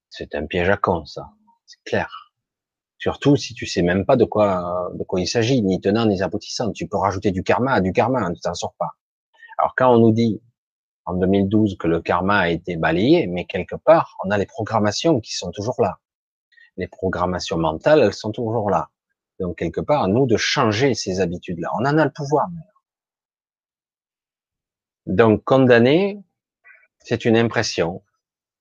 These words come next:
Mais vu d'en haut, c'est pas le cas. Quand on a une perception d'en haut, c'est pas le cas du tout. On n'est pas prisonnier. Vu d'en bas, oui, on a cette sensation.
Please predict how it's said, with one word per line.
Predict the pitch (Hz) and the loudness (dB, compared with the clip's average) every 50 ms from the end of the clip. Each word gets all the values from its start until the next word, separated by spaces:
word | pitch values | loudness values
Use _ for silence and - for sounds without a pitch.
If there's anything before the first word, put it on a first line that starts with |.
| _ _ _ _ _ _ _ _ _ _ _ _ _ _ _ _ _ _ _ - | _ _ _ _ _ _ _ _ _ _ _ _ _ _ _ _ _ _ _ -6
Mais | 104 110 110 107 | 0 2 2 2
vu | 104 160 185 | 4 2 4
d'en | 165 160 135 131 131 | 4 4 4 6 6
haut, | 135 156 202 247 _ _ | 6 4 4 2 _ _
c'est | - - - 143 | -16 -6 -6 -2
pas | - 147 | -2 -2
le | 139 | -2
cas. | - - 90 82 - _ _ _ _ _ _ _ _ _ _ _ | -2 -4 -4 -6 -6 _ _ _ _ _ _ _ _ _ _ _
Quand | - 104 | -6 -4
on | 98 95 | -2 -2
a | 98 | 0
une | 95 92 92 | -2 -2 -2
perception | - 160 - - - 147 - - - 135 120 | -4 -4 -4 -4 -8 -8 -8 -2 -2 0 2
d'en | 113 107 101 98 | 2 2 2 2
haut, | 110 139 185 208 _ | 2 0 0 -4 _
c'est | - - 180 - | -10 -10 -8 -4
pas | 170 160 | -4 -4
le | 147 | 0
cas | - 151 131 | 0 0 0
du | 120 110 117 | 0 -4 -8
tout. | - - - _ _ _ _ | -12 -20 -20 _ _ _ _
On | - 95 | -10 -8
n'est | 107 123 | -6 -4
pas | 113 143 135 | -2 -4 -4
prisonnier. | - - 123 110 110 101 95 87 73 - _ _ _ _ _ _ _ _ _ _ _ _ _ - | -4 -6 -6 -6 -4 -4 -6 -8 -12 -14 _ _ _ _ _ _ _ _ _ _ _ _ _ -2
Vu | 104 104 | -2 2
d'en | - 104 95 | 2 4 4
bas, | 101 117 139 156 - | 6 4 4 4 2
oui, | 107 120 120 104 - - - | 2 0 0 -2 -4 -8 -10
on | - 101 101 | -6 -4 -4
a | 110 107 | -4 -4
cette | - - 92 - | -6 -10 -12 -14
sensation. | - 95 87 - - 90 - - - - 160 | -12 -16 -16 -14 -14 -16 -16 -16 -16 -20 -20